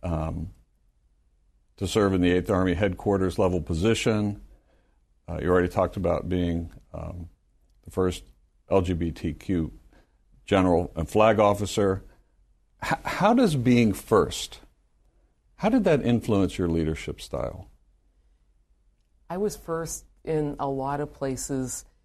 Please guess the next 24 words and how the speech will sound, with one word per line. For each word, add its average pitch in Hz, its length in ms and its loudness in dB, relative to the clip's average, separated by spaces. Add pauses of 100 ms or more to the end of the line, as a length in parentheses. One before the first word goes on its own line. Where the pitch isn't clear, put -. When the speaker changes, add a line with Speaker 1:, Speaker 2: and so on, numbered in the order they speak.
(160)
Speaker 2:
through 143 160 -4
no 147 220 -2
fault 143 260 -6
of 135 100 -12
my 139 160 -8
own, 135 280 -8 (640)
um, 131 360 -6 (640)
by 156 140 -4
virtue 165 400 -6
of 139 120 -2
having 147 360 -8
joined 147 240 -4
the 135 40 -4
military 139 800 -8
in 135 160 -8
the 127 120 -10
eighties, - 400 -16 (500)
when 139 380 -4
there 139 200 -4
weren't 143 360 -6
a 143 40 -8
lot 135 300 -6
of 135 300 -6
women 131 440 -8